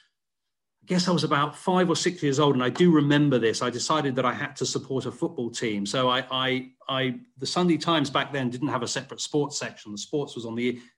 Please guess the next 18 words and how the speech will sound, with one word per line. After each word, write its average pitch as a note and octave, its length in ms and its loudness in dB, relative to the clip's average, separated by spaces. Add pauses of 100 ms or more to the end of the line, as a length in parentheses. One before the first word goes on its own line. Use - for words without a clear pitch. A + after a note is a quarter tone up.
the - 140 -8
inside B2+ 720 0 (440)
back C3+ 260 -4
cover A#2+ 380 -2
of G#2 120 -6
the, A2+ 320 -2
uh, A2+ 80 -4
of A2+ 140 -12
the A#2 80 -4
main A#2+ 280 0
paper. A#2 420 -6 (380)
And B2+ 60 -6
I B2+ 60 -6
came C#3 240 -2
running E3 260 4
into C3+ 220 -2
my B2+ 140 0
father B2 600 -2